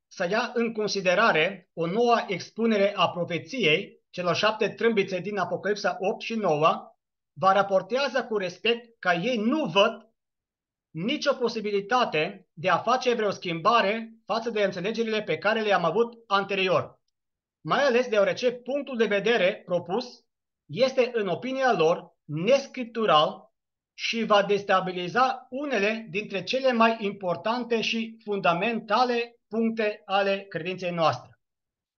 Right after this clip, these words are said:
Deci, care a fost concluzia acestui comitet? Noi nu vedem, zic, zic ei, nicio posibilitate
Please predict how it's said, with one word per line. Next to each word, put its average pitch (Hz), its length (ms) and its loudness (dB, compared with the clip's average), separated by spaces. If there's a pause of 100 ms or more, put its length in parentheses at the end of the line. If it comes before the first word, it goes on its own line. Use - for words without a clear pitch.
(300)
Deci, 226 200 -4
care 294 180 4
a 247 140 4
fost 262 220 0
concluzia 226 480 -2
acestui 220 320 -2
comitet? 180 560 -2 (920)
Noi 220 240 0
nu 277 200 0
vedem, 214 560 4 (380)
zic, 170 220 -10
zic 160 320 -8
ei, 175 400 -2 (840)
nicio 226 480 -2
posibilitate 190 1160 -2